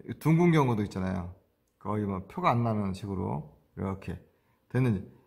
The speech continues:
이런 식으로 광대에 생긴 세-, 모양을 또, 어, 파악을 해줘야 되죠. 그 다음에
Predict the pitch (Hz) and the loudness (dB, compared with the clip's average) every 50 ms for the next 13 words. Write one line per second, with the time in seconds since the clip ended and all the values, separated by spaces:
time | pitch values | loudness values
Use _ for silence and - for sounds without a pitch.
0 | _ - 135 151 175 180 175 156 170 151 156 151 160 170 170 165 - - 117 120 | _ 4 6 6 6 6 6 4 2 2 2 2 2 2 2 0 0 0 2 2
1 | 127 120 143 139 135 127 127 160 160 160 160 143 123 123 123 - - 107 107 113 | 4 4 4 4 2 2 0 0 0 0 -2 -2 -2 -4 -6 -8 -10 -8 -4 0
2 | 120 123 120 113 110 117 131 131 120 104 92 - 117 117 113 113 120 131 - - | 2 2 2 2 2 0 0 0 -2 -2 -4 -4 -2 0 0 0 0 -2 -4 -10
3 | - - - _ _ - 95 95 92 92 - - 160 151 143 131 117 131 147 147 | -16 -20 -20 _ _ -6 -4 -4 -4 -4 -2 0 2 2 2 4 2 2 2 0
4 | 143 110 95 85 87 85 - - - _ _ _ 123 135 139 139 143 147 147 143 | 0 -2 -2 -6 -6 -8 -8 -10 -16 _ _ _ 2 4 4 4 4 4 2 2
5 | 127 | 0